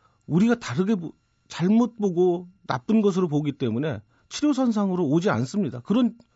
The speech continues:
질환을 누가 앓고 싶습니까? 그러니까 부정하는 겁니다. 그래서 숨어 들어가는 겁니다.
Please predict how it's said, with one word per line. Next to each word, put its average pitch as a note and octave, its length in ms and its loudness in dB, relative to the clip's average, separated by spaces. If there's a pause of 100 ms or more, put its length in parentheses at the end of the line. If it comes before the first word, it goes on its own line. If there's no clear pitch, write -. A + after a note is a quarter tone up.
(240)
질환을 F#3+ 360 2
누가 F3 400 0 (380)
앓고 E3 280 0
싶습니까? B2+ 420 -8
그러니까 G3 260 -4
부정하는 F3+ 480 2
겁니다. F#2+ 340 -12 (400)
그래서 A3 320 2
숨어 C#4 260 2
들어가는 B2 340 -2
겁니다. G2 400 -14